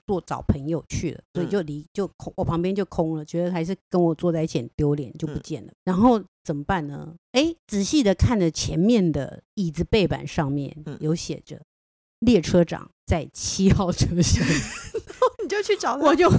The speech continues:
Speaker 1: 离开了七号，离开了我的车厢，走向列车长。他有一个小小的房间，很像办公室，他的小办公室。就找了列车长说，“列车长，那，呃，我坐错车了。”他就说，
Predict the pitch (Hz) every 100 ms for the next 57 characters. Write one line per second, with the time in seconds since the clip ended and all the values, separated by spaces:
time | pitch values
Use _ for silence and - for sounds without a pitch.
0 | - 339 370 330 - 415 - 392 285 -
1 | 339 370 - 349 - - 262 302 - 370
2 | 359 262 220 233 - 285 302 247 269 -
3 | 247 196 196 330 254 254 262 202 240 196
4 | - - - - 359 226 240 226 247 185
5 | 165 - 160 175 185 180 - _ _ -
6 | 180 254 247 233 202 190 202 208 - 175
7 | 170 226 - 160 - 196 175 170 180 -
8 | 160 - _ _ _ 254 240 196 160 196
9 | 285 247 269 269 - 254 - 202 208 -
10 | _ _ - 220 - 240 226 190 151 -
11 | _ - - 262 226 - 185 175 165 175
12 | 190 170 233 185 220 175 - 180 156 143
13 | - _ - 220 233 - 190 185 185